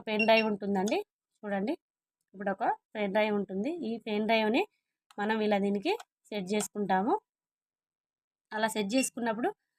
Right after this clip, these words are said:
ఆ పెన్ డ్రైవ్లో ఇవన్నీ డిజైన్సే అండి. ఈ డిజైన్స్ అన్నీ పక్కకు పెడదాం. ఈ డిజైన్స్ ఏం కనిపించట్లేవు ఇప్పుడు మనకు ప్రస్తుతానికి, ఈ డిజైన్స్ ఏం లేవు. అప్పుడు ఫస్ట్ మనం చేయాల్సింది ఏంది, ఫస్ట్ ఈడ నొక్కినప్పుడు ఈడ పెన్ డ్రైవ్ కనిపిస్తుంది కదా, ఈ పెన్ డ్రైవ్ మీద క్లిక్ చేయాలండి.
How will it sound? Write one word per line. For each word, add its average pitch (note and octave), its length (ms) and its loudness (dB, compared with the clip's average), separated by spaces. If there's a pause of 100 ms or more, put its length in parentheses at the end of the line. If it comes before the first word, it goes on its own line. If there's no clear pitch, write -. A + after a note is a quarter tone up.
(240)
ఆ A3+ 100 0 (100)
పెన్ A#3 200 2
డ్రైవ్లో C4 340 6 (280)
ఇవన్నీ B3 440 6
డిజైన్సే A3+ 480 2
అండి. A3+ 180 0 (160)
ఈ B3 140 -2
డిజైన్స్ B3+ 340 2
అన్నీ B3 200 0
పక్కకు A#3 260 0
పెడదాం. A3 300 2
ఈ - 20 -2 (100)
డిజైన్స్ B3+ 380 2
ఏం B3 180 0
కనిపించట్లేవు A3+ 600 -4
ఇప్పుడు G3+ 200 -4
మనకు G3+ 220 -2
ప్రస్తుతానికి, A#3+ 480 -2
ఈ B3 100 2
డిజైన్స్ A#3 340 -2
ఏం A#3 80 0 (100)
లేవు. A3+ 180 2 (440)
అప్పుడు C4+ 240 -4 (100)
ఫస్ట్ A#3 360 2
మనం A#3+ 160 0 (100)
చేయాల్సింది A3 460 0
ఏంది, A3+ 180 -6
ఫస్ట్ A3 200 -6 (100)
ఈడ A3+ 80 0 (120)
నొక్కినప్పుడు A3 420 -4
ఈడ G#3 160 0
పెన్ G#3 160 0
డ్రైవ్ G#3+ 200 2
కనిపిస్తుంది G3+ 480 -6
కదా, C#4 140 2 (460)
ఈ B3+ 80 -6 (100)
పెన్ A#3+ 160 0
డ్రైవ్ B3+ 200 6
మీద B3 180 2
క్లిక్ G#3 240 -2
చేయాలండి. G3+ 440 2